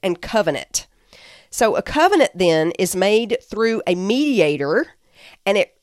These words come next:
reflects a promise that God makes to all of humanity. And each, each covenant embraces the ones that went before it. So the first covenant we see is the covenant with,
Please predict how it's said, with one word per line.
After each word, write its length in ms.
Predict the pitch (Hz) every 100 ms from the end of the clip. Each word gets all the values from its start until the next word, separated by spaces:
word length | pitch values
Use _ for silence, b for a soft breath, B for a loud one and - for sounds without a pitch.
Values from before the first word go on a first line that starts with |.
| -
reflects 720 | 196 226 - 240 277 - - -
a 120 | 202
promise 720 | - 311 381 190 160 - - 180
that 180 | 185 170
God 320 | 208 247 254
makes 400 | 233 226 - -
to 160 | 220
all 380 | - 202 233 247
of 80 | 247
humanity. 720 | - 214 208 185 143 95 90 _ _ B B B B -
And 180 | 202 -
each, 480 | 269 320 - - - b b b _ - _ _
each 320 | 269 339 339
covenant 640 | - 320 320 262 156 160 - _ -
embraces 840 | 233 196 226 262 311 311 277 -
the 120 | 196
ones 460 | 185 214 247 247 -
that 200 | 190 190
went 280 | 220 -
before 480 | 180 180 214 196 143
it. 300 | 104 - - _ _ b b b
So 220 | - - 233
the 100 | 220
first 320 | 277 415 -
covenant 340 | 277 233 190
we 140 | 190 190
see 500 | - 180 180 196 _
is 540 | 196 185 185 214 - - -
the 80 |
covenant 340 | 196 226 233 190
with, 160 | 208